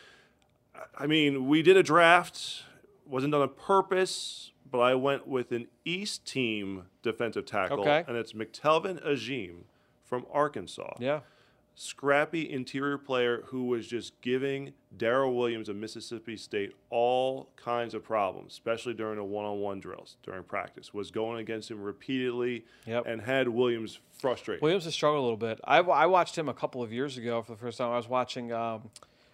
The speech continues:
Speaker 2: ah, who's the kid that went to, in the second round last year? Elgton Jenkins
Speaker 1: Yes.
Speaker 2: to, to Green Bay, and he was a, a starter for them as a rookie this year. Uh,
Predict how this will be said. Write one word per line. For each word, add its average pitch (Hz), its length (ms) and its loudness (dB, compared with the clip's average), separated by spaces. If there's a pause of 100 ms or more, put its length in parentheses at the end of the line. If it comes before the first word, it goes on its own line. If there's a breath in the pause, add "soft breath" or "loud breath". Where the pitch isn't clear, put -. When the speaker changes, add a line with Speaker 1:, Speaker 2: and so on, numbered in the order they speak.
(320 soft breath)
Speaker 2:
ah, - 240 -10
who's 131 120 -10
the - 80 -16
kid 127 240 -6
that 120 140 0
went 123 300 -6
to, 123 220 -10
in 127 120 -6
the 117 60 -6
second 117 280 -4
round 123 260 -2
last 117 320 -6
year? 117 260 -6
Elgton 151 320 0
Jenkins 127 640 -4
Speaker 1:
Yes. 113 300 2
Speaker 2:
to, 120 600 2
to 123 140 -6
Green 120 240 -4
Bay, 143 220 6
and 120 80 2
he 113 60 -4
was 110 100 -4
a, 117 200 0
a 113 140 -2
starter 139 320 2
for - 100 -8
them 117 100 -4
as 107 80 -6
a 110 40 -6
rookie 139 280 -2
this 107 180 -12
year. 117 200 -6 (340 soft breath)
Uh, 120 320 -2